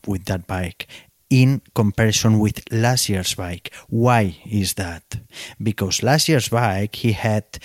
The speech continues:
the, let's say, the last evolution of the Ducati, while, uh, Pecco and Jack Miller at the time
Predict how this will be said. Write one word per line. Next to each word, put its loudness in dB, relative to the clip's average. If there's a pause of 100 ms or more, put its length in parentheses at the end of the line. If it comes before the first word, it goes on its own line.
(300)
the, 2 (340)
let's -2
say, 0
the 0
last 0 (520)
evolution 4 (300)
of -4
the -2
Ducati, -10 (280)
while, 2 (280)
uh, -2 (120)
Pecco 0 (120)
and 0
Jack 0
Miller 2
at -4
the -6
time 0